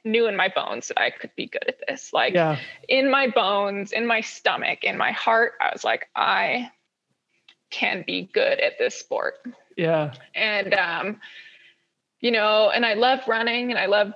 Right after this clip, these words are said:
Speaker 1: trails and I love outdoors. And I just worked really hard. Um, and I'd been re-, working really hard. And when I got in on that t-, one ticket, um,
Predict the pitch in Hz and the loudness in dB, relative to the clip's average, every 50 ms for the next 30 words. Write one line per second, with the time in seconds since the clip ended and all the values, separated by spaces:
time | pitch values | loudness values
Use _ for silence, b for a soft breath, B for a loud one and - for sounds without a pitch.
0 | - - - - 247 233 240 240 240 240 240 220 196 190 170 185 185 - - 123 | -12 -8 -2 0 2 2 2 2 0 0 -2 -2 -4 -2 -2 -2 0 0 0 0
1 | - - - - - 190 196 208 226 - 117 - 117 143 - - 226 - - - | 0 -2 -2 -2 0 2 2 2 0 -2 -2 -4 -4 -2 -2 -4 -4 -6 -4 -2
2 | - 196 220 - - - - 214 202 202 220 220 - - 190 262 330 - - - | 0 0 0 -2 -4 -4 -2 -2 0 0 -2 -2 0 0 2 2 2 0 -2 -2
3 | B B B B B - - 220 214 196 196 196 - - 202 202 202 - 196 208 | B B B B B -2 0 0 0 0 0 0 -2 -2 0 0 0 0 2 2
4 | 214 202 - - 214 190 175 190 156 - - - - 202 196 190 220 - 220 220 | 2 0 -2 -4 -4 -2 -2 -2 -2 -4 -6 -12 -4 -2 -2 -2 0 -2 -4 -4
5 | 208 214 208 208 233 247 226 202 - 214 247 302 311 226 - 165 190 220 B B | -2 0 0 0 0 0 -2 -2 0 2 2 2 2 0 0 -2 -2 -6 B B
6 | B B B B _ - 220 220 220 220 214 208 202 208 208 208 220 233 208 202 | B B B B _ -2 0 0 2 2 2 2 4 4 2 2 2 0 0 0
7 | 196 190 165 - - - - - - 208 - - 202 208 - - - 196 - 262 | 0 0 -2 -4 -8 -14 -18 -16 -8 -4 -2 -2 -2 -2 0 0 0 2 2 2
8 | 285 302 330 294 - B 247 B B B B B B B - - 202 95 - 110 | 4 4 2 0 -2 B -10 B B B B B B B -2 -2 0 0 0 0
9 | 131 202 214 247 262 | 0 0 -2 -4 -6